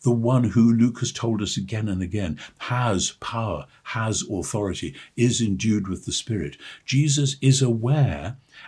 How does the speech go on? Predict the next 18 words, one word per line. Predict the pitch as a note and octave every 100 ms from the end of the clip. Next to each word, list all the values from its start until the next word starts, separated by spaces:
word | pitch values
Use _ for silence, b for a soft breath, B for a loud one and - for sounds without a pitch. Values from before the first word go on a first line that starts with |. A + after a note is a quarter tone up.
| -
as | B2+ C3 -
a | B2
physical | - - - E3+ D#3+ D3+ C3+ A#2+ G#2 B -
force | - - F3+ D2+ C2 - - - _ _ _ _
that | - G2
somehow | - - C3+ C3 - F#2+ F2+ F2+ b b _ _ _
healing | - - A#2+ G#2 F#2+
has | F2 -
taken | A#2 G2 F#2 E2
place | G#2+ C#2+ - - b b _ -
and | F#2+ F#2
that | F#2+
he | - A2+ G#2
has | F#2+ F2
been | - F#2 F2 -
involved | F#2+ F#2+ G2+ F#2 E2+ D2 -
with | E2 G#2 -
that. | - - -